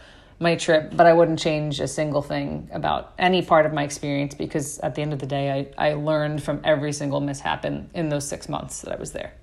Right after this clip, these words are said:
Piece of advice would be to try not to make excuses and be honest with yourself. There's always going to be a million reasons not to do something, but I promise that if it's worth it to you, um, you can and you will make it happen no matter what.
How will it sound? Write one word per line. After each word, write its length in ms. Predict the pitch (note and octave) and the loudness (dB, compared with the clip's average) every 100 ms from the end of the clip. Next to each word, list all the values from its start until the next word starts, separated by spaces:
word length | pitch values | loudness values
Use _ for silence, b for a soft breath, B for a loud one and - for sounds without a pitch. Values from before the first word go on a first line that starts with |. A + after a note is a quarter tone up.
| - - | -20 -10
Piece 220 | - F#3+ | 0 2
of 80 | F3 | 2
advice 400 | D#3 D#3+ D#3 D#3 | 4 8 8 6
would 80 | E3+ | 0
be 80 | D#3+ | 0
to 60 | |
try 260 | D#3 E3 D#3+ | 2 4 4
not 260 | D#3+ D3+ - | 4 0 -2
to 80 | |
make 340 | D#3 D#3 D3+ - | -4 -4 -6 -10
excuses 680 | E3 - - G3 - D#3 D#3 | -8 -6 0 0 0 -4 -2
and 160 | D3+ | -2
be 180 | D3 C#3+ | 0 0
honest 300 | D#3 D3+ C#3+ | 0 0 -2
with 120 | E2+ | -6
yourself. 480 | - - C#2 D2 - b b b - | -6 -2 -2 -2 -12 b b b -12
There's 100 | E3+ | 0
always 320 | G#3 G3+ G3+ | 8 10 10
going 180 | F3+ F#3 | 6 0
to 60 | F3 | 2
be 160 | E3+ | 2
a 40 | E3+ | 2
million 360 | D#3+ D#3 D#3 | 2 2 0
reasons 520 | D3+ D3+ D3 D3+ C#3+ D#3 | -2 -2 -2 -2 -4 -2
not 300 | D3+ C#3+ - | 0 0 -2
to 80 | C#3+ | -4
do 200 | C#3+ C#3 | -2 -2
something, 640 | - C#3+ - D#2+ D3+ E3 | -2 -4 -4 -6 -6 -4
but 320 | - D3+ D3 | 2 4 4
I 140 | - D3+ | 2 0
promise 540 | D3+ E3+ E3 D#3+ D#3 | 2 2 4 2 0
that 180 | - D3+ | -2 -4
if 120 | D3 | -2
it's 320 | D3 - - G3 | -6 -8 -10 -8
worth 340 | D#3+ F3 E3+ | 0 0 2
it 140 | E3+ E3+ | 0 0
to 80 | |
you, 360 | D#3 D3+ D#3 D#3 - | -2 -2 -4 -6 -6
um, 380 | D#3 D3 - - - | -4 -4 -8 -14 -8
you 140 | D#3 | -8
can 320 | - D#3 D3+ | -2 0 0
and 100 | D3 | 0
you 100 | D3 | -2
will 120 | D3 | -2
make 160 | C#3+ C#3 | -2 -2
it 80 | C#3+ | -4
happen 380 | D3+ C#3+ D3 C#3 - | -4 -4 -8 -10 -6
no 80 | |
matter 240 | D3+ C#3 C3+ | -4 -4 -2
what. 300 | C#3 - | -4 -6